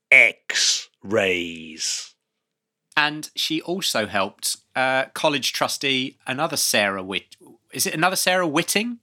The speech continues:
Speaker 2: This says Whiting, just without the G.
Speaker 1: Yeah. <laughs>
Speaker 2: Interesting.
Speaker 1: Amazing.
Speaker 2: Uh, yeah, helped her to establish, uh, the Whiting Observatory.
Speaker 1: Yes.
Speaker 2: Of which Whiting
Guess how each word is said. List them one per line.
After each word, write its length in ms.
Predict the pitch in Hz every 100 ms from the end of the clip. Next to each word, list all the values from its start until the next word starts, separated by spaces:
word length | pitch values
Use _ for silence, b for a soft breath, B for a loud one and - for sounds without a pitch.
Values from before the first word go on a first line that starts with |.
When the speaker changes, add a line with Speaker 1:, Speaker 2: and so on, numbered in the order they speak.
| _ -
Speaker 2:
This 160 | 175
says 180 | 185 151
Whiting, 520 | 123 160 214 139 98
just 180 | 127 -
without 220 | 160 160
the 80 | 151
G. 80 | 165
Speaker 1:
Yeah. 240 | 156 123 -
<laughs> 40 |
Speaker 2:
Interesting. 540 | 160 180 185 160 120 - B B
Speaker 1:
Amazing. 420 | 170 180 202 185
Speaker 2:
Uh, 20 |
yeah, 40 | 147
helped 280 | 190 185
her 160 | - 170
to 160 | - 160
establish, 680 | - 165 156 156 143 - -
uh, 200 | 156 156 -
the 80 | 117
Whiting 440 | 151 175 175 160
Observatory. 920 | 127 113 131 120 104 - 90 85 82 _ _ _ _ _ -
Speaker 1:
Yes. 300 | 139 113 -
Speaker 2:
Of 100 | 120
which 420 | 180 - - - _
Whiting 680 | 107 165 - 110 95 151